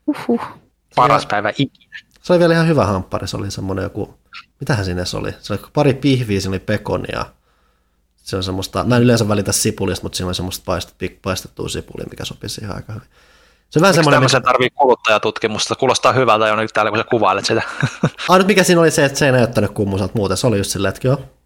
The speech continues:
Speaker 3: miksei. Tää oli oikein hyvä.
Speaker 2: Hmm.
Speaker 3: Se oli
Speaker 1: Ville,
Speaker 3: hyvä.
Speaker 1: mitä sä oot kattonut viime aikoina, kun sä et oo mättänyt samaan aikaan sipsiä kaksin käsin?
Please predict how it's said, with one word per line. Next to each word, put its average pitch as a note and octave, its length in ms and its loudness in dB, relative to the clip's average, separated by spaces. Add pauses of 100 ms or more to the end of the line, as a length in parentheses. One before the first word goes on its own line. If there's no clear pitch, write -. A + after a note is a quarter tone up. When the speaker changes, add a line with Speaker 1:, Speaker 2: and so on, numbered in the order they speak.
(120)
Speaker 3:
miksei. A#2 280 -6 (240)
Tää G2 140 -2
oli G#2 240 -4
oikein F#2+ 300 -4
hyvä. F#2 200 -4
Speaker 2:
Hmm. A#2+ 140 -8 (1200)
Speaker 3:
Se - 100 -2
oli A3 40 6
Speaker 1:
Ville, G#3+ 120 4
Speaker 3:
hyvä. A3 80 6
Speaker 1:
mitä A3+ 160 4
sä A3+ 100 4
oot - 120 0
kattonut G#3 400 4
viime G3 220 4
aikoina, G3 260 2
kun G#3 100 4
sä A#3 100 4 (100)
et C4 200 4
oo A3 120 2
mättänyt G3+ 480 2
samaan A3+ 340 0
aikaan A3 260 0
sipsiä B3 320 2
kaksin A3+ 300 2
käsin? A3+ 220 4